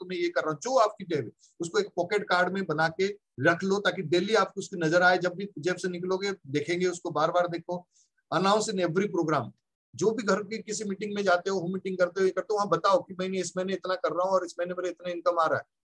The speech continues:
लोग बोलते हैं, आपको पूछते हैं, "मेरा income कितना है?" आप बोलो, "मेरा इनकम अभी नहीं है, लेकिन अगले महीने मैं इतना कर रहा हूँ।" आप बोल रहा हो ना, इतना कॉन्फिडेंसली बोलोगे, तो सामने वाला अपने आप समझाएगा। लेकिन नहीं कि "मेरा income नहीं है, इसलिए मैं डर गया, मैं पीछे आ गया।" अरे, income अभी नहीं क्या, इसका मतलब थोड़ी कि आगे भी नहीं होगा।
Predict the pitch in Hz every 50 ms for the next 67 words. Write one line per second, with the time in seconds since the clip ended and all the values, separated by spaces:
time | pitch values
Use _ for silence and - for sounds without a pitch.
0 | _ - 123 160 185 180 170 175 180 170 175 190 190 175 170 170 - 180 175 180
1 | 175 170 - 185 190 190 180 175 175 175 180 170 165 160 180 175 175 170 - 170
2 | 170 - 165 160 147 117 107 117 151 160 160 180 185 185 180 180 185 180 175 170
3 | 180 175 175 170 165 180 175 180 185 190 180 175 175 180 170 160 160 170 175 170
4 | 175 175 175 175 170 170 165 165 160 165 156 147 135 110 - - _ _ _ _
5 | _ _ _ - - 147 151 160 175 180 190 190 196 208 240 220 220 196 208 202
6 | 190 180 170 170 175 180 190 175 185 190 185 185 185 190 185 185 190 185 - 180
7 | 180 180 190 185 185 190 180 175 175 180 185 180 180 - - 175 175 175 170 156
8 | 135 123 117 127 165 175 196 190 190 190 190 196 196 202 196 190 196 185 190 185
9 | 185 185 180 180 180 190 180 180 185 190 196 190 170 180 185 185 185 185 180 -
10 | 165 160 - 175 185 180 180 180 - 160 - - 156 139 131 123 110 - _ _
11 | _ _ - 180 190 180 165 160 165 190 185 165 139 135 160 175 185 185 175 208
12 | 190 170 - - 185 185 180 185 185 180 180 - 190 226 233 226 233 190 185 185
13 | 190 202 202 202 202 196 202 190 165 123 -